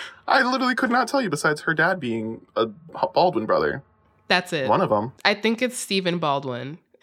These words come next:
Speaker 2: So, yeah, she's famous for being famous is basically what happened.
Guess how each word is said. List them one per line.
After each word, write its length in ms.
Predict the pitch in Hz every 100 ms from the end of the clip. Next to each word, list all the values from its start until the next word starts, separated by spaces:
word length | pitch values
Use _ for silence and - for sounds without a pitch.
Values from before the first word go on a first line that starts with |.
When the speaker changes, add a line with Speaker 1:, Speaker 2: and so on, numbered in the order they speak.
| -
Speaker 2:
So, 520 | - 285 269 269 175 - -
yeah, 320 | - 262 202 190
she's 220 | - 285
famous 380 | 285 320 320 -
for 100 | 262
being 240 | 208 175
famous 440 | 170 139 123 98
is 100 | 170
basically 460 | 160 139 139 151 139
what 140 | 127 147
happened. 500 | 117 - 131 90